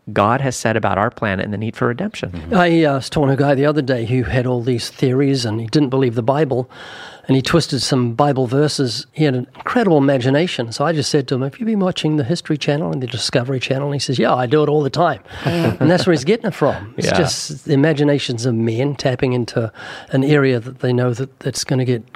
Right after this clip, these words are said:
Speaker 3: believed by the, uh, simple.
Speaker 1: Yeah. Wow, it's so good. And it's, we have to stay focused, friends. Eternity is coming. Souls are lost. We are ambassadors for Christ, right? We're not of this world. We,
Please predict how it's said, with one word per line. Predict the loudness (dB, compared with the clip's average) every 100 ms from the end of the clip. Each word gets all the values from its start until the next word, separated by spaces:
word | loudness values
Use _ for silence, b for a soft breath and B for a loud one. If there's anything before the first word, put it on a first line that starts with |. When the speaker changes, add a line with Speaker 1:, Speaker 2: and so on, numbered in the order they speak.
| -20 -18 -18 _ _ _ _ _ _ 0
Speaker 3:
believed | 2 4 2 0
by | 0 0
the, | 0 -2 -2
uh, | -2 -4
simple. | -4 -4 -4 -10 _ _ 0
Speaker 1:
Yeah. | 2 2 -2 _ _ 0
Wow, | 2 2
it's | 0 0
so | 2 4
good. | 4 4
And | 2
it's, | 0
we | 0 0
have | 0 -2
to |
stay | -4 0 0
focused, | 2 2 2 -2 -4
friends. | -2 0 0 -4 -8 B B B B B B
Eternity | -4 0 2 2 0
is | -2 -2
coming. | -2 0 0 -2 -6 -10 _ -8
Souls | 0 2 4 2
are | 2
lost. | 2 2 2 -2 -8 -12 -8
We | -2 2
are | 2
ambassadors | 0 -2 0 0 0 0 2 2 0 -10 _
for | -4 -4
Christ, | 0 2 2 0 -6 -14 -20 B B B B
right? | 2 2 4
We're | 2
not | 4 4 2 2
of | -2 -2
this | -2 -4
world. | -2 0 0 -2
We, | 0 -2